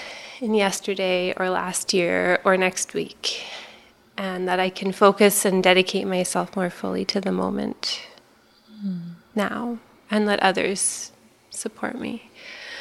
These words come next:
Speaker 2: It also takes a lot of energy to hold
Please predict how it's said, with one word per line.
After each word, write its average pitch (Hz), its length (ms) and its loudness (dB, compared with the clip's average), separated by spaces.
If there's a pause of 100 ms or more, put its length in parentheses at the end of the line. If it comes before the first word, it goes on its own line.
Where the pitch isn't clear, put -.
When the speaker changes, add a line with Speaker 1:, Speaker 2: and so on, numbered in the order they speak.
(1500)
Speaker 2:
It 214 60 2
also 196 260 4
takes - 340 4
a 175 60 6
lot 170 200 10
of 165 180 6
energy 160 680 6
to 165 180 -2
hold 160 460 0